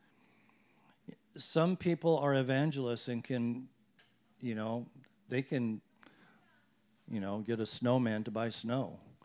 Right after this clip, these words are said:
Um, they just have a way of, of being able to present the God. They can't help themselves.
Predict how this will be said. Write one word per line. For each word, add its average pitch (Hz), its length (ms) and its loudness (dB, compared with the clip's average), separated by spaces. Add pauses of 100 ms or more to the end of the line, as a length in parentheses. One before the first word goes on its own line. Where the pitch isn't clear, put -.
(480)
Um, 117 580 -2 (1200)
they 123 120 0
just 120 260 -4
have 123 180 0
a 123 100 0
way 131 400 2
of, 107 300 -2
of 107 180 -4
being 120 220 0
able 120 200 0
to 107 80 -4
present 117 380 -4
the 120 80 -4
God. 113 180 -4
They 139 100 2
can't 180 180 -2
help 120 240 -2
themselves. 95 640 -12